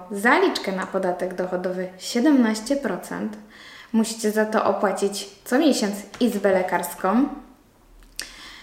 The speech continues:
e, i księgowego, który będzie wam tą księgowość prowadził. Nie będę już wam tutaj wspominała o innych kosztach prowadzenia tej działalności, jak dojazdy do pracy,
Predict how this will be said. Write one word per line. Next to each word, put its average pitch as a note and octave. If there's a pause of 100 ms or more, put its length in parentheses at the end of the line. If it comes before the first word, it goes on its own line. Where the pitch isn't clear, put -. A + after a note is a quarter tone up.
(100)
e, G#3+
i F#4+
księgowego, B3+
który A3+
będzie G3+
wam F#3
tą B3+
księgowość A3
prowadził. G3+ (800)
Nie D#4+
będę F#4+
już C4
wam B3+
tutaj A3+
wspominała G#3+
o G#3
innych A3
kosztach G#3
prowadzenia G#3
tej G3+
działalności, G3+
jak F#3+
dojazdy F#3+
do G#3+
pracy, F#3+